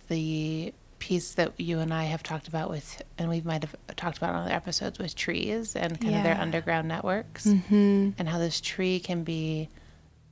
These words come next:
Speaker 1: miles, miles and miles and miles away, but it's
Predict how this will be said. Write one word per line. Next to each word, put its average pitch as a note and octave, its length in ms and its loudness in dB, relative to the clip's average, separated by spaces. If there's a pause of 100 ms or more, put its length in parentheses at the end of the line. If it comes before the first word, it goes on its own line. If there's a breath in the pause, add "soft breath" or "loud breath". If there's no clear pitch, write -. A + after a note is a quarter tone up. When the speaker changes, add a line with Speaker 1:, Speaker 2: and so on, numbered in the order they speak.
Speaker 1:
miles, E3+ 1300 2
miles F#3+ 460 8
and E3+ 120 -2
miles E3 260 -2
and D#3+ 100 -4
miles E3 300 -2
away, E3+ 460 -2 (480 soft breath)
but - 160 4
it's - 400 -4